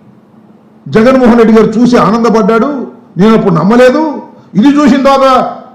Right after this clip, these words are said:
రఘురామకృష్ణరాజు గారు చెప్పిన తర్వాత నేను నమ్ముతున్నాను" అనేటువంటి మాట మాట్లాడుతుంది. నేను ఒకటే మనవి చేస్తున్నా, చాలామందికి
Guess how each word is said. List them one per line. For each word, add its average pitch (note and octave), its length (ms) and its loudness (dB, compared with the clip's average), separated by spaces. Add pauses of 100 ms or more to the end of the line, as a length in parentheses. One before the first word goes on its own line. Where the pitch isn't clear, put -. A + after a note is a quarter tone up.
(220)
రఘురామకృష్ణరాజు A#3+ 800 0
గారు G#3+ 180 0
చెప్పిన G#3+ 220 0
తర్వాత A3 160 0
నేను F#3 140 0
నమ్ముతున్నాను" B3 720 0 (480)
అనేటువంటి G3 440 2
మాట F3+ 160 0
మాట్లాడుతుంది. G3+ 480 -2
నేను G#3 80 -2
ఒకటే C#4+ 240 -12
మనవి A#3 280 -6
చేస్తున్నా, C#3+ 500 -10
చాలామందికి G#3+ 960 -2